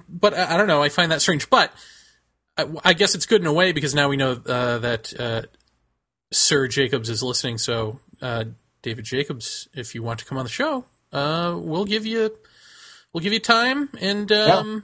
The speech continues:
Speaker 2: we will be all ears. Um, because I'd really
Speaker 1: Absolutely.
Speaker 2: like to hear your side of this stuff. Uh, I mean,
Speaker 1: Yeah.
Speaker 2: we gotta be really clear that this is all alleged. We don't really know what's going on,
Speaker 1: No.
Speaker 2: uh, in the case of Emma Woods.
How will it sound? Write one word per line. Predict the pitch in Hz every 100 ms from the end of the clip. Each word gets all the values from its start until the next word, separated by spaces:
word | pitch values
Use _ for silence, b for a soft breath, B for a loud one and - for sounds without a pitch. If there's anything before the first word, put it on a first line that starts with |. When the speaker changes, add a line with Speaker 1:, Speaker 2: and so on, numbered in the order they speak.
| -
Speaker 2:
we | 143 180 220
will | 226 233
be | 190 226 226
all | 214 175 233 254 262 262
ears. | 233 262 214 131 - - - - - _ _ _
Um, | - 131 131 131 131 135 131
because | 127 190
I'd | 214
really | 262 277
Speaker 1:
Absolutely. | 262
Speaker 2:
like | 370
to | -
hear | - 175 143 127 - b b b b b
your | 143 139 127
side | - 147 117 120 117
of | - 120 117 110
this | 117 123 -
stuff. | - - - 147 - - -
Uh, | 120 113 135
I |
mean, | 143 135
Speaker 1:
Yeah. | 101 85 - _ _ _ _ _ 170
Speaker 2:
we |
gotta | 180 196
be | 185
really | 175 175
clear | - - 226 160
that | 147
this | 147 151
is | 127
all | 139 135 135
alleged. | 135 131 139 127 127 151 - -
We | 147
don't | 143 117
really | 131 156 139
know | 127 120
what's | 120 -
going | 123 120
on, | 113 - 147 156 b b b b b b -
Speaker 1:
No. | 95
Speaker 2:
uh, | 110 113 110
in |
the | 117
case | 113 127 117
of | 117
Emma | 117 113
Woods. | 113 127 160 - -